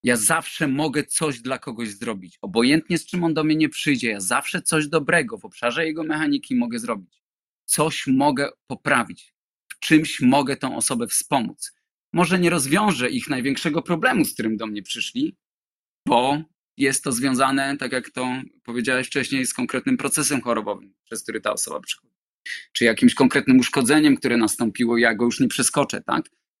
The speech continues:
Ale mogę zrobić pewne rzeczy w innych obszarach na przykład, które poprawiając jego ogólną biomechanikę, spowodują, że będzie mieć większy komfort poruszania się, większy komfort funkcjonowania w grawitacji.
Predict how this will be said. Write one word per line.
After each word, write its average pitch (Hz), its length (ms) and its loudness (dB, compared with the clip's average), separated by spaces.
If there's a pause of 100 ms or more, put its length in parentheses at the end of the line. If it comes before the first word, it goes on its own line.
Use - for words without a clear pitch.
Ale 151 240 4
mogę 165 300 4
zrobić 151 400 -2
pewne 147 320 0
rzeczy 143 400 -2
w - 200 -16
innych 190 380 4
obszarach 101 460 -2
na 107 100 -4
przykład, - 360 -6 (360)
które 151 220 2
poprawiając 151 800 0
jego 120 280 -2
ogólną 113 400 0
biomechanikę, 117 720 -2 (220)
spowodują, 156 600 2
że 151 120 0
będzie 147 240 4
mieć 139 200 0
większy 139 360 2
komfort 120 440 -4
poruszania 131 520 0
się, 160 280 0 (420)
większy 123 280 0
komfort 120 580 -4 (220)
funkcjonowania 117 600 2
w 104 40 -12
grawitacji. 101 600 -6